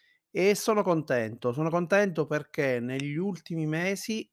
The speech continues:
abbiamo, eh, realizzato e portato avanti, grazie all'aiuto della community di Vasquas Editrice, quattro titoli diversi, ma splendidi. Il primo che abbiamo rilasciato è stato Suitore Curted,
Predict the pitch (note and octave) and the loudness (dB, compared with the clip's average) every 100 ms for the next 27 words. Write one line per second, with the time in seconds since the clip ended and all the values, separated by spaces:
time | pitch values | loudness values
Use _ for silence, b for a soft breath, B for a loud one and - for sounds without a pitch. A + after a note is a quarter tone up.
0 | _ C3+ C3+ B2+ E3 D#3 C3 A#2+ A2+ A2 | _ 0 0 4 8 8 8 4 0 -2
1 | - - A#2 A2+ A2 A2 G#2+ A2 B2 A#2+ | -6 -8 -4 -4 -4 -4 -4 -2 0 0
2 | A#2 A#2+ D3 B2+ A2+ A#2 A2 - B2 - | 0 4 8 8 6 2 2 0 -2 0
3 | B2+ C3 D3 C3 A2 - A#2+ C3 D#3 - | 4 6 8 6 4 -6 0 4 4 2
4 | C#3+ C3+ D#3+ D#3+ C3 - - C3 B2+ - | 2 2 0 0 0 -2 -4 -6 -4 -6
5 | D3+ F3 B2 A2+ A2 - - C3 - D#3+ | -6 -6 -8 -10 -10 -8 -8 -8 -10 -10
6 | E3+ G3 - G#3 - _ b b b b | -8 -4 2 2 0 _ b b b b
7 | b b b _ _ _ _ _ A3 A#3 | b b b _ _ _ _ _ 8 8
8 | - F#3 E3 G3+ G3 F#3 F3+ - - C3 | 8 2 4 0 2 0 0 -8 -12 0
9 | C#3 C3+ A#2+ - - E3 G#3+ C4+ _ _ | 4 4 4 -2 -6 -4 -4 -6 _ _
10 | _ _ _ _ _ _ _ _ _ _ | _ _ _ _ _ _ _ _ _ _
11 | _ _ - D3 E3+ - - - - D#3+ | _ _ -4 4 6 4 0 -14 -6 0
12 | C3 A#2 A2 G#2+ G#2+ A2 _ _ _ _ | 2 0 -4 -6 -8 -10 _ _ _ _
13 | _ _ _ _ _ - C#3+ - F#3+ F3 | _ _ _ _ _ -8 -8 -2 0 2
14 | E3 D3 E3+ E3+ D3+ D3+ - G#3+ F#3+ C#3+ | 2 2 4 4 4 2 4 4 4 0
15 | C#3+ C3+ C3 B2+ - D3 D3+ C#3+ - A3 | -2 2 4 4 2 0 0 -2 -2 -4
16 | F3 - A#2+ G2+ G#2+ | -2 -2 -2 -4 -12